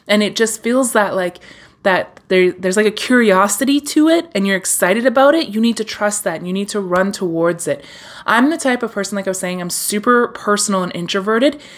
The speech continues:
and I need to be. Like, I'm a very, very deep person. Even in my private life with my friendships, I am very, um, very personal, and I don't have a lot of superficial friendships. I'm either all in, I know,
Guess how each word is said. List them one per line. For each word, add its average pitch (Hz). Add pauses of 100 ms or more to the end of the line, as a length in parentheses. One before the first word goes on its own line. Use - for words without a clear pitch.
and 190
I 240
need 233
to 208
be. 165
Like, 165
I'm 202
a 254
very, 226 (720)
very 226
deep 202
person. 180
Even 262
in 294
my 262
private 185
life 185
with 185
my 180
friendships, 196 (400)
I 214
am 196
very, 180 (360)
um, 165
very 208
personal, -
and 180
I 190
don't 208
have 196
a 190
lot 185
of 180
superficial 175
friendships. -
I'm 180
either 165
all 180
in, 202
I 170
know, 175